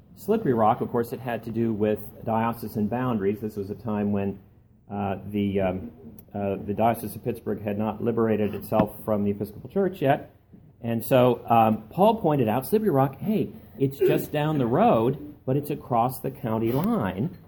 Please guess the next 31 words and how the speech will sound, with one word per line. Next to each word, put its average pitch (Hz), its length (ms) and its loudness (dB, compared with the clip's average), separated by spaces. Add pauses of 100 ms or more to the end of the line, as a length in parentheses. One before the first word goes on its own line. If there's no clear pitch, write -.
(340)
and 127 400 0
therefore 123 440 4
in 110 80 2
the 120 80 2
Diocese 113 500 2
of 107 100 -6
Pittsburgh 143 500 0 (380)
and 123 160 -2
not 120 320 0
in 110 220 2
the 104 280 2 (840)
less 113 280 -2
desirable 117 640 2
Diocese 101 540 0
of 104 180 -4
Northwestern 101 640 0
P 117 200 2
A." 143 200 6
<laughs> - 1700 2
Much, 208 220 8 (1300)
trying 147 260 6
to 190 40 6
be 208 120 2
positive, 165 800 6
keep 143 180 -2
it 139 60 2
on 143 160 2
a 139 40 -2
positive 127 480 4
note 139 280 6
here. 101 240 6